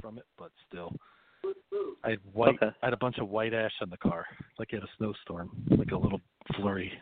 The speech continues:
Speaker 1: And it's all ashes from the fires. Yeah, yeah. So we got that outside. But it's hopefully gonna
Speaker 2: Yeah.
Speaker 1: get better soon.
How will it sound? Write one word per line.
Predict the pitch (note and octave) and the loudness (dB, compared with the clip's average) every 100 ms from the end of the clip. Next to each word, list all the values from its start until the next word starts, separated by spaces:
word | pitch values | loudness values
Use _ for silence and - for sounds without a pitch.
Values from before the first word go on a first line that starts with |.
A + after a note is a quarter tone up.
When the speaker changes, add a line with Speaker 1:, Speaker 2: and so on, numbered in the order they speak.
| - - - - - G4+ F#4 C6+ | -16 -20 -20 -20 -12 -10 -4 0
Speaker 1:
And | G2+ | 2
it's | - | 4
all | G#2+ - | 4 4
ashes | A2 A2 G#2+ G#2+ - | 6 4 4 -2 2
from | G2+ | 2
the | F#2 - | 4 4
fires. | F#2 F2+ E2+ - - | 4 2 -2 -4 -6
Yeah, | - - - - - | -2 4 4 2 -8
yeah. | F#2 D#2 - - _ _ _ _ _ _ _ - - - - | -6 4 4 2 _ _ _ _ _ _ _ -20 -20 -10 -4
So | |
we | G#2 | -4
got | G2 - | -4 -8
that | D#2+ | -8
outside. | B1+ - - C2+ - - - - - - | -8 -6 -6 -4 -6 -10 -18 -20 -6 6
But | F#3+ | 6
it's | F#3+ - - | 6 -4 2
hopefully | F#3 F3 D#3 A#2+ | 4 6 4 2
gonna | G#2+ | 8
Speaker 2:
Yeah. | A2+ A2 | 10 10
Speaker 1:
get | G#2 | 6
better | - - | -4 -16
soon. | F#2 F#2+ | -16 -18